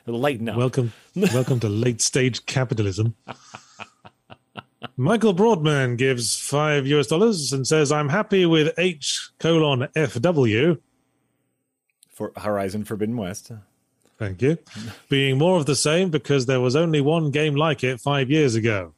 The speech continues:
Speaker 2: If number five is the same, that would be bad, E G cod A C. Well, I'd argue there'd be quite a few other games that are quite like Horizon.
Speaker 1: Mm.
Speaker 2: All the other open world games about arsing about in a bush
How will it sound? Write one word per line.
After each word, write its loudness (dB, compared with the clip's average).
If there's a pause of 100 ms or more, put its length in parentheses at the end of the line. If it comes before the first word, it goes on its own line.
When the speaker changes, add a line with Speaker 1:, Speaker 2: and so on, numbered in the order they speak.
(120)
Speaker 2:
If -4
number 0
five 0
is 0
the 0
same, 0
that -2
would -2
be 0
bad, -2 (100)
E 0
G 0
cod -2
A -2
C. -2 (580)
Well, 0
I'd 2
argue 2
there'd 2
be 0
quite 0
a 2
few 2
other -2
games -2
that -4
are -2
quite -4
like 0 (180)
Horizon. -2 (220)
Speaker 1:
Mm. -14
Speaker 2:
All 2
the 4
other 0 (220)
open 0
world 2
games -2
about -2
arsing -2
about -2
in 0
a 0
bush -4